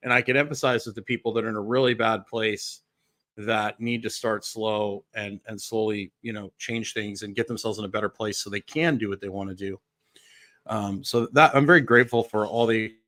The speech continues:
experiences I've been through in my life. Uh, another big component of me learning how to relax was me letting go of some of the hatred and anger I had.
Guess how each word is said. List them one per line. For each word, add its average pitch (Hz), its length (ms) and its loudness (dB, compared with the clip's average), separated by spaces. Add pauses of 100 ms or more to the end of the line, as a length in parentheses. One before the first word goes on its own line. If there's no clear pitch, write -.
(160)
experiences 113 600 -2
I've 101 160 -6
been 107 180 -4
through 107 340 -4 (240)
in 104 60 -4
my 101 120 -4
life. 104 440 -2
Uh, 113 220 2
another 175 260 8
big 147 200 4
component 117 520 -2
of 113 140 -4
me 120 200 0
learning 113 280 0
how 113 80 -4
to 110 80 -2
relax 107 440 0
was 113 140 -10
me 123 300 -2
letting 113 280 -2
go 113 160 0
of 101 160 -8
some 110 120 -8
of 107 40 -8
the 104 60 -6
hatred 110 360 -8
and 104 100 -4
anger 117 300 -2
I 127 80 -2
had. 127 320 -2